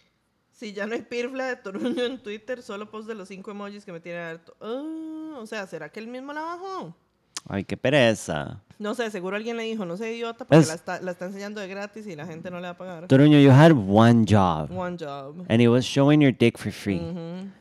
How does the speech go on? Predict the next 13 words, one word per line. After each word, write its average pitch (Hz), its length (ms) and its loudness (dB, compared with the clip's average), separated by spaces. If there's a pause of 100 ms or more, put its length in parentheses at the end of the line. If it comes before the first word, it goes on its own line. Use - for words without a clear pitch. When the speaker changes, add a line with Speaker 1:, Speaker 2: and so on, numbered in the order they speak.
(200)
Speaker 2:
Y 117 100 4
aquí 113 200 0
estás 113 280 2
fallando 98 480 2
una 92 200 0
vez 90 80 0
más. 87 520 -6 (320)
Speaker 1:
Ay, 220 380 -10
señor, 170 420 -12
qué 160 100 -20
terrible. 170 520 -8
Speaker 2:
Basic 113 320 -4
bitches. - 680 -6